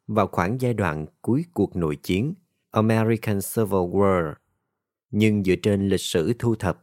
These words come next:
của các cây sồi giống hiện thời, tôi cũng biết rằng bất cứ cây sồi nào mọc lên cao khỏi tầm với của lũ thỏ cũng phải trải qua ít nhất một thập kỷ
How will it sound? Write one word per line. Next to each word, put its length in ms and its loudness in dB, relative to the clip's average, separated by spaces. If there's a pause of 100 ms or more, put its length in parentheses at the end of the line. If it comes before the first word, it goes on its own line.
của 120 0
các 280 -4
cây 140 0
sồi 280 -2
giống 280 -2
hiện 280 -4
thời, 260 -2 (640)
tôi 120 2
cũng 220 0
biết 200 -2
rằng 240 -2 (560)
bất 260 0
cứ 260 2
cây 120 0
sồi 280 0
nào 320 -2
mọc 400 -4
lên 160 -2
cao 300 -2
khỏi 360 -2
tầm 220 -4
với 340 0
của 100 0
lũ 180 0
thỏ 400 -2 (640)
cũng 160 2
phải 160 0
trải 200 -2
qua 340 -2
ít 220 -4
nhất 320 -2
một 320 -2
thập 320 -6
kỷ 340 0